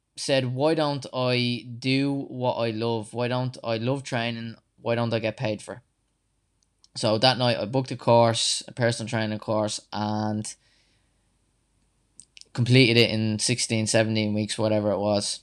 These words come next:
and became a personal trainer. I now manage a small gym in Dublin, but I have gone online since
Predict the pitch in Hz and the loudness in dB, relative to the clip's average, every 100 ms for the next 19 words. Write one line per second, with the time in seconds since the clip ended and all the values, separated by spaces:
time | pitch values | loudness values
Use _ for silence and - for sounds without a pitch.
0 | _ _ _ _ - 98 113 101 95 110 | _ _ _ _ -8 -4 0 0 2 2
1 | 107 98 117 110 101 - _ _ - - | 2 -2 0 0 0 -4 _ _ -20 -20
2 | - _ _ _ - 120 123 127 135 143 | -20 _ _ _ 6 8 10 10 10 10
3 | 143 143 131 127 123 120 101 107 - 123 | 10 6 6 6 6 6 2 -2 0 2
4 | 120 123 123 113 120 117 113 110 120 139 | 6 8 8 6 2 2 2 2 2 4
5 | 135 123 _ _ _ _ - 113 - - | 2 0 _ _ _ _ 0 0 0 -6
6 | _ _ _ _ _ _ - _ - 113 | _ _ _ _ _ _ -20 _ 2 4
7 | 113 113 110 113 107 - - _ _ _ | 6 8 8 8 4 -8 -20 _ _ _
8 | _ _ 131 135 131 123 120 117 120 117 | _ _ 2 2 2 0 0 0 0 -2
9 | 113 - - 113 110 - - - - | -2 -4 -4 -4 -4 -4 -2 -2 -6